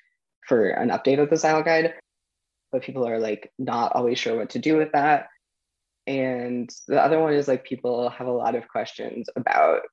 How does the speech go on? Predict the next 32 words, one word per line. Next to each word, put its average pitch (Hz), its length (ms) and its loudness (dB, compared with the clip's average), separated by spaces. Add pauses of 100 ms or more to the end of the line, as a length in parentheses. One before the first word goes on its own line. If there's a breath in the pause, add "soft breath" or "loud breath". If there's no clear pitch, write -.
(220)
dead 120 260 0
names 131 720 0 (680)
and, 120 220 -4
like, - 340 -2 (640)
when 139 460 0
is 131 240 0
it 131 340 4
okay 127 340 -2
to 127 80 -4
use 120 200 -6
someone's 123 340 -8
dead 120 180 -2
name 123 140 -2
in 123 100 -2
a 123 40 -4
story? 123 420 2
And 113 120 -4
our 113 120 -2
answer 110 300 -8
is 113 180 -12
almost 117 360 -6
never. 117 380 0
There's 117 400 -2 (120)
very 120 240 2
rarely 117 280 0
a 120 80 -2
reason 120 320 -6
to. 123 400 2 (400)
And 143 140 2
also 123 240 0
retroactive, 117 640 -6 (340)
uh, 95 260 -2